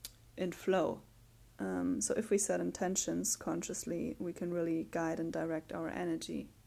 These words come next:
beautifully, um, and just feel much better in general about, um, yeah. Um, so I'm just noticing right now how much is there for me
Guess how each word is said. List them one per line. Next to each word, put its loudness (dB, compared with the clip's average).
beautifully, -4
um, 0
and -4
just -2
feel -2
much -4
better -2
in -6
general -8
about, -8
um, -4
yeah. -2
Um, -4
so -6
I'm 0
just -2
noticing 2
right -2
now 0
how -2
much -2
is -2
there -2
for -10
me -2